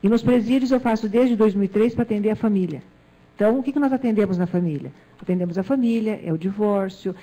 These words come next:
é o reconhecimento de paternidade. Você regulariza a situação daquela família para que o preso, dali em diante, ele possa ter aquele liame com a família assim que ele vá sair ou que ele vá progredir no regime. Então, ele não fica afastado da família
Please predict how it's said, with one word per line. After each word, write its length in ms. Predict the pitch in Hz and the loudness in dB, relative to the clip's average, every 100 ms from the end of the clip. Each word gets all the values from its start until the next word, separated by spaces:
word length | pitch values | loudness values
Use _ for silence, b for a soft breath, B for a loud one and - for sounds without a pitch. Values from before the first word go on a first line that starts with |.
| B _ | B _
é 80 | 180 | 0
o 40 | |
reconhecimento 600 | 175 190 180 175 - 180 | 0 0 -2 -2 -2 -4
de 80 | 175 | -4
paternidade. 880 | - 196 208 220 202 202 202 202 196 B B | -4 -2 -4 -4 -4 -2 -4 -6 -10 B B
Você 220 | - 196 240 | -2 2 4
regulariza 540 | 262 254 254 269 330 | 4 4 4 4 4
a 40 | |
situação 380 | 349 311 269 220 | 2 0 0 0
daquela 380 | 202 202 285 277 | -2 -2 -2 0
família 420 | 269 208 247 285 | 0 2 4 2
para 180 | 254 226 | 2 -2
que 140 | 226 | -2
o 60 | 254 | -4
preso, 500 | - 247 320 254 175 | 0 2 4 4 2
dali 240 | 175 190 | 2 2
em 120 | 208 214 | 2 2
diante, 440 | 214 285 302 - B B | 2 2 -2 -6 B B
ele 160 | - 220 | 0 0
possa 380 | 240 247 269 247 | 2 0 0 0
ter 180 | 240 220 | 0 0
aquele 560 | 214 220 220 240 302 - | 0 0 2 2 0 0
liame 600 | - 220 233 226 254 359 | 2 6 6 6 6 4
com 100 | - | 4
a 100 | 214 | 2
família 420 | 208 226 240 277 302 | 2 2 2 2 0
assim 240 | - 247 | 0 -2
que 80 | 277 | 0
ele 100 | 294 | 2
vá 280 | 220 226 302 - - | 2 0 -4 -12 -6
sair 320 | - 302 247 294 | 2 4 6 4
ou 80 | |
que 80 | 294 | 4
ele 100 | 339 | 4
vá 200 | 262 226 | 4 2
progredir 480 | 233 240 214 170 202 | 2 4 4 4 2
no 80 | 208 | 2
regime. 360 | 156 160 151 - B B - | 2 -2 -6 -10 B B -6
Então, 140 | 220 226 | 2 4
ele 80 | |
não 120 | 262 302 | 4 2
fica 240 | 254 254 | 0 -2
afastado 440 | 247 254 240 202 | -2 -2 0 0
da 100 | 202 | 0
família 400 | 208 262 277 370 | 2 4 4 4